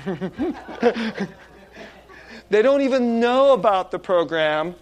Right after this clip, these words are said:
So after seventeen years of leadership <laughs> and all these kids, <laughs> hundreds of kids,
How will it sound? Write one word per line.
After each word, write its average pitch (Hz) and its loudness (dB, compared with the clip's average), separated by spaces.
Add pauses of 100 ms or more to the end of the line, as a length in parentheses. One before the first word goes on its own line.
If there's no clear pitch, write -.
(260)
So - 2
after 285 2
seventeen 359 2
years 349 4
of 226 2
leadership 285 4
<laughs> - -12
and - -4
all 370 6
these 427 4
kids, 294 0 (140)
<laughs> - -14
hundreds 370 4
of 285 2
kids, 269 2